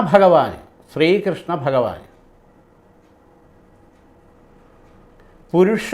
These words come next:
സൂക്താർച്ചന, സൂക്താർച്ചന എന്ന് പറയും, ആ അർച്ചന നടത്തിയിട്ട് പതിനൊന്നാമത്തെ വ്യാഴാഴ്ച അഭിഷേക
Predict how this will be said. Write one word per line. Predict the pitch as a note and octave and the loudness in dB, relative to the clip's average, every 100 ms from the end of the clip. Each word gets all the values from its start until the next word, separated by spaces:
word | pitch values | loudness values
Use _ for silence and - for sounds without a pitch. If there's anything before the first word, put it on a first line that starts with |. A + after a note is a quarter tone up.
| - A3 | 2 2
സൂക്താർച്ചന, | F#3+ G3 F3+ D3+ D#3 B2 - - | -2 2 2 2 -2 -4 -12 -8
സൂക്താർച്ചന | F3+ F3 G3 F3+ F3+ E3 | -8 0 2 2 0 -2
എന്ന് | D3+ | -4
പറയും, | G#2+ F#2 - _ _ _ - - - | -6 -10 -20 _ _ _ -20 -20 -6
ആ | C#3+ E3 | 0 0
അർച്ചന | D3 - G3+ G#3+ | 0 0 0 2
നടത്തിയിട്ട് | E3+ B2+ B2+ A2 F#2+ C3+ E3+ - _ _ _ _ - _ | 0 -2 -6 -8 -10 -14 -16 -20 _ _ _ _ -20 _
പതിനൊന്നാമത്തെ | D3+ F#3 G3+ G#3 G3+ G#3 G3+ G3 | 2 2 0 2 2 2 2 0
വ്യാഴാഴ്ച | E3+ D3 E3+ E3 C3+ C3 C3 D#3 - - - - - - - - - _ - - - _ _ _ _ _ _ _ _ _ - D3 | 2 4 4 4 2 -4 -8 -8 -16 -20 -20 -20 -20 -20 -20 -20 -20 _ -20 -20 -20 _ _ _ _ _ _ _ _ _ -2 0
അഭിഷേക | E3 F3+ G#3 G#3+ G#3+ | 0 0 4 4 6